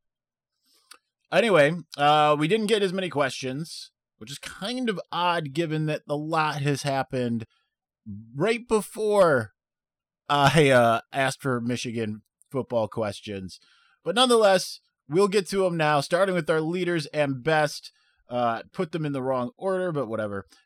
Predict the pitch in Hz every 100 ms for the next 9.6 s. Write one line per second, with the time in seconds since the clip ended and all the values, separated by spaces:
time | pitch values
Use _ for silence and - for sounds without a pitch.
0 | - 104 170 160 - 165 160 147 143 127
1 | 143 131 - 131 110 - 185 180 - -
2 | _ _ _ - 165 175 226 202 185 185
3 | 190 180 175 156 165 151 143 - 117 -
4 | 87 80 101 - 117 131 - 139 127 131
5 | 123 - - 120 131 139 - 123 104 101
6 | 107 104 95 98 117 156 131 - - -
7 | _ - _ _ _ _ _ 107 - _
8 | _ _ _ _ 127 151 - - 240 175
9 | 127 131 113 98 80